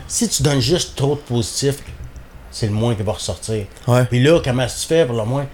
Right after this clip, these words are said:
Speaker 1: Ça prend quelque chose de balancé. OK ? Donc,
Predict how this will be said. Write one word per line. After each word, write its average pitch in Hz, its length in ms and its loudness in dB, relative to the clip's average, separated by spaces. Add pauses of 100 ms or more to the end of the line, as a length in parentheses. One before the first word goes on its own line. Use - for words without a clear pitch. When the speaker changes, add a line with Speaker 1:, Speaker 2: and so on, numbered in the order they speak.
(120)
Speaker 1:
Ça 123 200 -2
prend 156 240 -2
quelque - 220 0
chose 147 220 2
de 117 80 2
balancé. 107 640 0 (360)
OK ? 131 220 0 (220)
Donc, 131 260 2